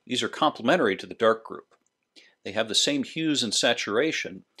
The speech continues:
but have much higher luminance. Finally, white is color fifteen, which is all ones. This doesn't produce a changing waveform, so it's not interpreted as a color, just high luminance.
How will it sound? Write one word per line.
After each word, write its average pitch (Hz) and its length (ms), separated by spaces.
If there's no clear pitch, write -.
but 98 100
have 101 200
much 117 240
higher 95 260
luminance. - 640
Finally, 117 500
white 107 440
is 120 120
color 113 260
fifteen, - 680
which - 180
is - 100
all 87 180
ones. - 540
This - 120
doesn't 165 280
produce 110 300
a 98 120
changing 113 360
waveform, 98 680
so - 120
it's 101 140
not 127 120
interpreted 98 540
as - 120
a - 60
color, - 460
just - 160
high 110 160
luminance. 98 680